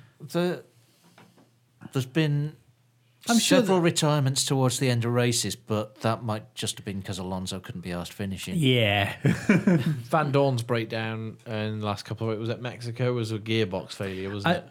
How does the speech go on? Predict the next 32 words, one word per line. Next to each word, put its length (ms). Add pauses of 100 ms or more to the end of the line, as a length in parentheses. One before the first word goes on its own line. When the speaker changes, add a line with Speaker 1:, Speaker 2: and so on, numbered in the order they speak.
(100)
Speaker 2:
I 160
would 180
Speaker 1:
Yeah. 60
Speaker 2:
suggest 440
that 160
the 60
McLaren, 960
um, 540 (600)
retirements 560
haven't 360
been 140
engine-related 880 (260)
because 260
we 80
haven't 280
seen 220
a 40
lot 160
of 140
penalties 580
for 160
McLaren. 540 (1040)
Speaker 3:
Yeah. 200 (380)
Speaker 2:
You 80
know, 80
usually, 420
usually 280
when 140
you're 100
getting 180
a 40
lot 140